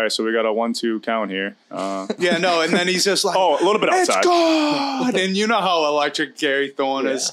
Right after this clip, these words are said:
Speaker 2: too. He makes it seem like he scored the goal.
Speaker 3: Yeah, an Orioles game with, like, thirty fans at it,
Speaker 2: Right.
Speaker 3: too, 'cause, like, the worst team in baseball. <laughs>
Speaker 1: Yeah, yeah, he's just like,
Speaker 2: Yeah,
Speaker 1: "Oh,
Speaker 2: he's
Speaker 1: that, that
Speaker 2: watching
Speaker 1: one, that
Speaker 2: some
Speaker 1: one's a
Speaker 2: bad
Speaker 1: little
Speaker 2: baseball.
Speaker 1: outside. That one's a little
Speaker 3: I mean,
Speaker 1: outside."
Speaker 3: that guy clearly peaked.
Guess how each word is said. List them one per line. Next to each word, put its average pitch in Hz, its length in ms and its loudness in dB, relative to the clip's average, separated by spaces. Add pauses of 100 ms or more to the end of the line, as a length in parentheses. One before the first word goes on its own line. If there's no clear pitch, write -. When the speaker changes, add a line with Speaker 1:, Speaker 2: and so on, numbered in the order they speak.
(100)
Speaker 2:
too. 143 120 2 (240)
He 151 100 -2
makes 170 280 0
it 165 100 -2
seem 180 200 0
like 147 180 -2
he 147 160 -2
scored 107 340 -4
the 110 80 -10
goal. 104 200 -4
Speaker 3:
Yeah, 120 120 0
an 143 80 0
Orioles 156 480 2
game 160 160 0
with, 151 180 -2
like, 135 260 0 (100)
thirty 135 320 2
fans 117 480 -4
at 120 200 2
it, 131 100 4
Speaker 2:
Right. 135 100 -4
Speaker 3:
too, 135 200 2
'cause, 139 140 -4
like, 127 160 2
the 131 100 2
worst 117 240 0
team 127 140 -6
in 117 140 -6
baseball. 117 640 -2
<laughs> 202 60 0
Speaker 1:
Yeah, 123 100 -6 (260)
yeah, 139 100 2
he's 123 100 0
just 123 100 0
like, 147 80 2
Speaker 2:
Yeah, 175 80 4
Speaker 1:
"Oh, 147 140 4
Speaker 2:
he's 147 100 2
Speaker 1:
that, - 20 -4
that 156 140 4
Speaker 2:
watching 185 220 2
Speaker 1:
one, 117 140 -8
that 143 160 2
Speaker 2:
some 208 80 2
Speaker 1:
one's 185 160 2
a 147 40 4
Speaker 2:
bad 117 100 4
Speaker 1:
little 113 160 4
Speaker 2:
baseball. 98 140 4
Speaker 1:
outside. 98 500 2 (100)
That 123 80 0
one's 131 180 0
a 101 40 2
little 90 200 2
Speaker 3:
I 82 60 2
mean, 80 80 0
Speaker 1:
outside." 82 280 0 (320)
Speaker 3:
that 117 140 -6
guy 135 160 2
clearly 135 340 2
peaked. 120 480 -4